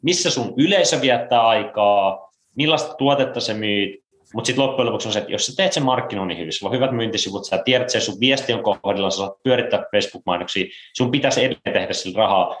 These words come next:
että onks joku toinen alusta ehkä parempi just sun yleisölle, sun tuotteelle, voi olla. Mut mä sanoisin, että lähtökohtaisesti, että sun pitäisi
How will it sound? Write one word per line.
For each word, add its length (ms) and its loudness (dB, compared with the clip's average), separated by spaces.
että 140 -4
onks 180 0
joku 140 -2
toinen 340 2
alusta 320 -2
ehkä 200 -10
parempi 560 0
just 260 0
sun 240 -4
yleisölle, 420 0
sun 220 -10
tuotteelle, 460 -2
voi 240 2
olla. 360 0
Mut 200 -10
mä 140 -2
sanoisin, 420 0
että 200 -2
lähtökohtaisesti, 1120 -2
että 180 -6
sun 300 0
pitäisi 360 2